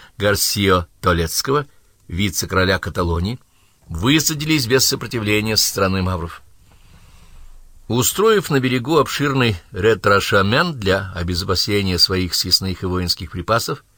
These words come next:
главнокомандующий занял соседние высоты и потом выступил против маленького городка Велеза, занятие которого казалось необходимым прежде осады крепости.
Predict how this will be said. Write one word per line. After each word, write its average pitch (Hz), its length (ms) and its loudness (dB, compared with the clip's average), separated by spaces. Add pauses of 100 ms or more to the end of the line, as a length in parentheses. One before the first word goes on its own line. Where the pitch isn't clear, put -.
(1040)
главнокомандующий 113 1040 2
занял 127 320 0
соседние 143 540 0
высоты 101 420 -2 (360)
и 120 100 -2
потом 95 420 0
выступил 95 400 -2
против 90 400 -6
маленького 107 520 0
городка 98 420 0
Велеза, 90 460 0 (360)
занятие 90 640 0
которого 175 480 0 (240)
казалось 156 500 2
необходимым 156 800 0
прежде 98 340 0
осады 101 300 0
крепости. - 480 -8